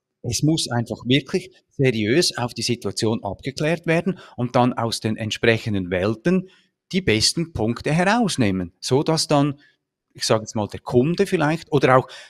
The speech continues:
nicht nur der Kunde, sondern auch für mich selber als Dienstleister, ich muss ja auch zufrieden sein, weil ich muss es ja dann, ich muss es ja dann pflegen und verwalten und,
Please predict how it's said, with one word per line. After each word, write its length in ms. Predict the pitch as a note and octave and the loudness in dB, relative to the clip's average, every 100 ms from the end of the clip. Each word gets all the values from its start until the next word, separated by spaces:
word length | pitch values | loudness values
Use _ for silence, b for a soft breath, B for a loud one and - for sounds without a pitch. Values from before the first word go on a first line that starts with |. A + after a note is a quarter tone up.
| B | B
nicht 260 | E3+ F#3+ | 0 4
nur 100 | F3+ | 6
der 140 | E3+ C3 | 8 6
Kunde, 360 | - G3+ A#3+ | 6 6 6
sondern 320 | G#3+ E3+ D3+ B2+ | 6 4 4 4
auch 120 | A#2+ | 2
für 140 | C#3 | 2
mich 240 | D#3+ F#3 - | 2 2 2
selber 320 | E3 G#3 D3 | 2 4 4
als 260 | A#2 - | 2 2
Dienstleister, 800 | - B3 D#4+ - D4 G#3 A#2+ - G#2 B - | 2 2 2 0 2 2 2 2 -2 B -8
ich 160 | B2+ | 0
muss 220 | F3 F3 | 2 4
ja 200 | C#3 - | 4 4
auch 160 | D3 E3+ | 2 2
zufrieden 460 | - F#3 F#3 F3+ F#3+ | 0 0 0 0 2
sein, 260 | F#3+ D#3 | 2 6
weil 160 | A#2+ G#2+ | 4 4
ich 140 | B2 | -2
muss 280 | D#3 F#3 - | -2 -2 -2
es 120 | C3 | 0
ja 140 | C3+ A#2+ | 0 2
dann, 260 | A2+ G#2+ | 2 2
ich 100 | A#2+ | -2
muss 200 | C#3 C#3 | -4 -2
es 80 | A#2+ | 0
ja 100 | A2 | 0
dann 220 | G2+ F#2+ | 0 -2
pflegen 560 | - B2 C3 F#3 F#3 D#3+ | -2 0 4 2 2 0
und 200 | A#2 G#2+ | -2 -4
verwalten 600 | - F#2 B2+ E3 F#3 F3 | -4 0 2 2 0 2
und, 200 | D3 B2 | 2 2